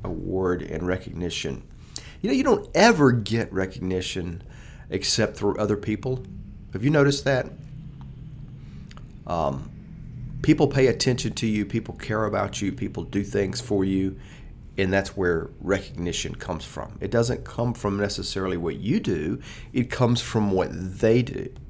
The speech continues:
right? Your network is really, really important. Um, uh, you know, I'm not a big award person. I don't really, uh,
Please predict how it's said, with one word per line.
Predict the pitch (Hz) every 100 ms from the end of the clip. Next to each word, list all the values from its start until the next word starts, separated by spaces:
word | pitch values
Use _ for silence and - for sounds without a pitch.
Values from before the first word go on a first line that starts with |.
| - - - - - - -
right? | 87 123 - - -
Your | 113
network | 104 104 110 131 82 127 -
is | 101 -
really, | 92 104 110
really | 95 95 92 82
important. | 82 - 107 87 - - - - - - -
Um, | 80 78 73 69 - - -
uh, | 113
you | 127
know, | 139
I'm | - 147
not | 135 117
a |
big | 101 - - 110
award | 104 92 87 95 104
person. | 104 120 117 - 123 113 -
I |
don't | 90 95 92
really, | 87 92 92 90
uh, | 82 80